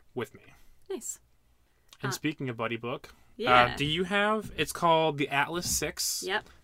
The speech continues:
Speaker 1: Do you have the author?
Speaker 2: Uh,
Speaker 1: I don't know why.
Speaker 2: Olivia, Olivia Blake.
Speaker 1: Okay.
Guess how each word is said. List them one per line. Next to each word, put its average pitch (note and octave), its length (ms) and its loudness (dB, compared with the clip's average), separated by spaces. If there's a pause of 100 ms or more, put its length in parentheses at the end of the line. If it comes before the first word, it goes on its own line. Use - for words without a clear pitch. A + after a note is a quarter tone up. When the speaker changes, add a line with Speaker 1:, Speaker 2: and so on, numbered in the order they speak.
Speaker 1:
Do D3 80 -6
you D3+ 60 -2
have E3 120 -4
the E3+ 80 0
author? G3 360 -2 (340)
Speaker 2:
Uh, F#3+ 380 -2 (520)
Speaker 1:
I E3 40 -12
don't F3+ 80 -10
know D3+ 80 -8
why. C3+ 80 -4
Speaker 2:
Olivia, A3+ 580 -2
Olivia A3 380 -4
Blake. - 480 -12 (840)
Speaker 1:
Okay. B2+ 300 2